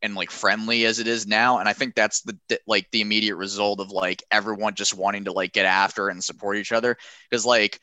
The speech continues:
we played shows in twenty seventeen and twenty eighteen, we'd always be on bills where the other three bands would play their sets and leave,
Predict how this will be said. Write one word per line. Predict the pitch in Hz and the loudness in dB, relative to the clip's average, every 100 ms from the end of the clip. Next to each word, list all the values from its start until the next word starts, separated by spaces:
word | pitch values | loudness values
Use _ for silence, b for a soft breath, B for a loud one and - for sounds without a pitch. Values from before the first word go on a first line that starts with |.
| b b | b b
we | 135 | -4
played | - 226 | 2 2
shows | - 151 143 | 4 4 2
in | 123 | 0
twenty | - 135 110 | 0 0 2
seventeen | - 123 123 127 117 | 2 2 0 -2 -2
and | 95 | -4
twenty | 117 113 101 | -4 0 2
eighteen, | 120 - 104 101 | 0 0 -4 -2
we'd | 110 123 - | -2 -2 2
always | 117 123 127 110 | 2 4 0 0
be | 110 117 | 0 2
on | 113 | 2
bills | 98 104 110 101 | 2 2 2 0
where | 104 | -2
the | 101 104 | 0 0
other | 110 | 0
three | - 120 | -2 -4
bands | 113 101 107 110 | 0 2 2 0
would | 95 | -4
play | - 107 | 0 0
their | 95 | 0
sets | - 101 101 104 | 0 0 0 -2
and | 87 87 | -6 -10
leave, | 85 98 117 | -6 -6 -6